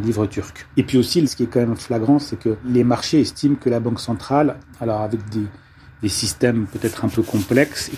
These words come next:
quand même intervenue. Elle a nié l'avoir fait, mais les, on parle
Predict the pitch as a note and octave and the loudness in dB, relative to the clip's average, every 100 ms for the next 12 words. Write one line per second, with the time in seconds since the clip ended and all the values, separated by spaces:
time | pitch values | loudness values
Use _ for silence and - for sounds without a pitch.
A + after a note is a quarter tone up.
0 | - A2 A#2 F#2 G#2+ G2 G#2+ A#2+ D3 D3 | -4 0 0 0 -2 -2 2 4 4 2
1 | - G#2+ G#2+ G#2+ G#2 G2+ A#2 C3+ D3+ D3 | -4 0 4 4 4 4 6 8 8 6
2 | C#3 _ _ _ _ C3+ A2+ A2 - - | 0 _ _ _ _ -4 0 0 -2 2
3 | D3+ D#3+ A#2+ G#2+ A2 - G#2+ - A2+ | 4 6 4 2 0 -2 -4 -2 -2